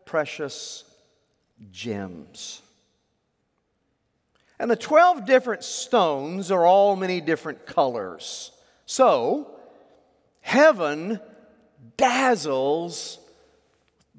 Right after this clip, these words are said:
brilliant colors just from the gems.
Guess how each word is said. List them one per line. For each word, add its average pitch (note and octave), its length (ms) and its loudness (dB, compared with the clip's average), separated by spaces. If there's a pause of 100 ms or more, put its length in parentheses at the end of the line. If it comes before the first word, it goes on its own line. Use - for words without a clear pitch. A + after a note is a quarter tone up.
(120)
brilliant A#3+ 380 2
colors C#3+ 840 0 (1800)
just - 260 -16
from A#2 120 -12
the G#2 80 -10
gems. G2 720 -16